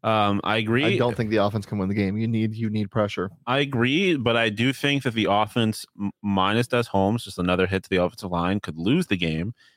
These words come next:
Speaker 1: And I think the defense can still win the game without Omar.
Speaker 2: I just, I, I don't think you've seen this offense even w-, at its best be able to, to win a game.
Speaker 1: Yeah, but it, the offense needs to keep them in that, in it, and it becomes harder without,
Speaker 2: Get some
Speaker 1: with one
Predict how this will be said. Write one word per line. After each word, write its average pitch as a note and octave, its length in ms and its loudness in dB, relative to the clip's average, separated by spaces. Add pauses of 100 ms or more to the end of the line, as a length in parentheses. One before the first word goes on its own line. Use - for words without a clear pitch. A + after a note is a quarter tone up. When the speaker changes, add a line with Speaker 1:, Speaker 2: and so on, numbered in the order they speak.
(140)
Speaker 1:
And F2+ 140 0
I F#2 60 2
think A#2 180 -2
the A2 60 -4
defense G#2 340 0
can F2+ 140 -10
still F2 260 -2
win A#2 200 0
the A#2 60 0
game F#2 300 -2
without F2+ 500 -2
Omar. C2+ 440 -12 (560)
Speaker 2:
I D3+ 100 2
just, D3+ 220 -2
I, C3+ 200 4
I B2+ 120 2
don't B2+ 320 0
think B2 240 0
you've B2 180 4
seen A2 460 0 (420)
this A#2 180 -4
offense G#2+ 580 0
even A2+ 360 0
w-, G#2 240 -2
at G#2+ 140 2
its G#2 140 -4
best G#2+ 360 -2
be G2+ 220 0
able G2+ 220 -2
to, G2 420 -6 (800)
to G2 240 2
win G2 260 0
a F#2+ 60 -2
game. F#2 440 -2
Speaker 1:
Yeah, G#2+ 280 2
but A2 140 0
it, A#2 120 0
the A#2+ 100 2
offense C3+ 300 0
needs C3 140 0
to A2+ 80 -4
keep A#2+ 220 -2
them G2 160 0
in G#2+ 160 2
that, E2 340 -2
in B2 160 2
it, - 340 -6
and G2+ 140 0
it G2 80 -4
becomes - 240 -4
harder F#2 320 2
without, E2+ 320 -2
Speaker 2:
Get F#2+ 100 -4
some - 100 -8
Speaker 1:
with G#2 120 2
one G#2 80 -2